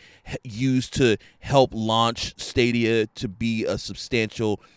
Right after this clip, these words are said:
you know, uh, service for people, that was like, yo, I, I really kinda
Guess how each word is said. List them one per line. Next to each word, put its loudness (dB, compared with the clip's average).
you 0
know, 4
uh, 2
service 0
for -10
people, -4
that -2
was 0
like, -2
yo, 0
I, 0
I 0
really -2
kinda -6